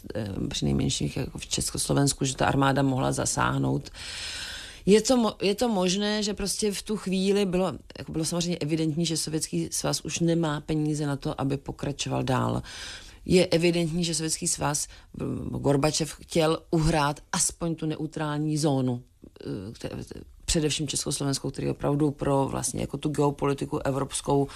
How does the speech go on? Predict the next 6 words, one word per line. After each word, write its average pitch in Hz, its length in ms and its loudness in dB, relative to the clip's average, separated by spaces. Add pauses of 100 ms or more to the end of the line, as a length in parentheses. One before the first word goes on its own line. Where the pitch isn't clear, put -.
(260)
velmi 147 260 6
důležitý 139 480 2
terén. 123 440 0 (840)
Zdá 180 380 6
se, 185 180 0
že 175 160 -2